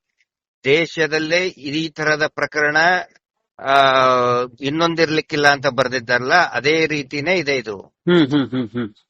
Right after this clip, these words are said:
Speaker 1: ಹಿಂಗಾಗಿ ಇದರಲ್ಲಿ ಕೆಲವೊಬ್ರು ನಾನು ಗಮನಿಸ್ತಾ ಇದ್ದೀನಿ, ಅದರಲ್ಲಿ ಟಿ ವಿ ಚಾನೆಲ್ ಅವರು ಬಹಳ ತುಂಬಾ ಮಿಸ್‌ಗೈಡ್ ಮಾಡ್ತಾ ಇದ್ದಾರೆ. ಅಲ್ಲಿ ಹೋಗಿ ಭಕ್ತರು
Speaker 2: ಹ್ಮ್.
Speaker 1: ವರ್ಸಸ್ ಹೋರಾಟಗಾರರು, ಹೋರಾಟಗಾರರು ಎಲ್ಲರೂ ದೇವಸ್ಥಾನದ ಭಕ್ತರೇ,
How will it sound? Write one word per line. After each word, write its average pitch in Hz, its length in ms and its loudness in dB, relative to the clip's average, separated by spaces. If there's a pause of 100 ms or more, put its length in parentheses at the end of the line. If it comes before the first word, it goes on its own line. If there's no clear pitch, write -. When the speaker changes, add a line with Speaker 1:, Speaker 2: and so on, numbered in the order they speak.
(140)
Speaker 1:
ಹಿಂಗಾಗಿ 147 600 -2
ಇದರಲ್ಲಿ 170 560 -4
ಕೆಲವೊಬ್ರು 170 800 2
ನಾನು 165 240 -2
ಗಮನಿಸ್ತಾ 160 420 -4
ಇದ್ದೀನಿ, 160 240 -2
ಅದರಲ್ಲಿ 156 360 -2
ಟಿ 156 200 -8
ವಿ 165 100 -4
ಚಾನೆಲ್ 160 360 -2
ಅವರು 156 520 -2
ಬಹಳ 127 360 2
ತುಂಬಾ 151 320 -4
ಮಿಸ್‌ಗೈಡ್ 147 420 -4
ಮಾಡ್ತಾ 139 300 -2
ಇದ್ದಾರೆ. 135 640 -2 (480)
ಅಲ್ಲಿ 131 220 -2
ಹೋಗಿ 139 540 -4 (480)
ಭಕ್ತರು 151 300 2
Speaker 2:
ಹ್ಮ್. 147 100 4
Speaker 1:
ವರ್ಸಸ್ 143 320 -4
ಹೋರಾಟಗಾರರು, 135 1000 0
ಹೋರಾಟಗಾರರು 147 680 2
ಎಲ್ಲರೂ 151 260 0
ದೇವಸ್ಥಾನದ 139 540 -2
ಭಕ್ತರೇ, 120 400 -4